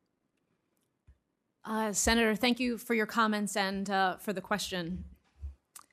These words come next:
When I joined the Foreign Service,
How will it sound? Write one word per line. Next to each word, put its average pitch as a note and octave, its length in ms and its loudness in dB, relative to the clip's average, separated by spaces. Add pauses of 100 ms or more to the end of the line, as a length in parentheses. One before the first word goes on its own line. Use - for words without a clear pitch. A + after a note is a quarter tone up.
(920)
When A3 180 8
I B3 240 12
joined B3+ 340 8
the B3+ 60 2
Foreign A3+ 280 4
Service, G3+ 560 0